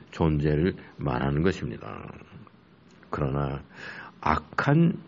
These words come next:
음, 영혼 편리는 그렇지 않습니다. 오직 바람에 나는 겨와 같습니다. 가볍기가 아주 경솔하고,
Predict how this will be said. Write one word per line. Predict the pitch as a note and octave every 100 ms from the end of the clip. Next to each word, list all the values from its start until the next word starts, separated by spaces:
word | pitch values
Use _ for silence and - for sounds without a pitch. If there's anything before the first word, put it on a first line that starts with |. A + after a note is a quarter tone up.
| - -
음, | D2+ C#2+ C2+ C2+
영혼 | F2 E2+ F#2 G2 F#2
편리는 | - F#2 D2+ D2 E2+ A2 - - -
그렇지 | - B2+ B2 - D3 D3 - -
않습니다. | C3+ D3+ E2+ D2 - - - - - - - - -
오직 | F2+ F2 F2+ - - - - -
바람에 | - - E2 A#2 C#3+ C#3+ -
나는 | - D#2+ E2 F2 -
겨와 | - D2+ D#2+
같습니다. | F#2 - - - - - - - - - - - - - - - -
가볍기가 | - G2 A2 D3+ D3+ - D3+ F#3 - - - -
아주 | G#2+ D3 D3+
경솔하고, | - A2 B2 A2+ A#2+ G#2+ G#2+ G2+ E3+ -